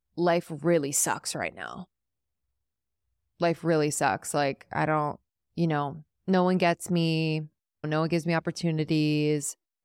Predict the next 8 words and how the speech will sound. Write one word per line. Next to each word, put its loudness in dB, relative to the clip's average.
The -4
market 0
is -2
too -2
saturated," 0
or, 0
"I 2
never, 2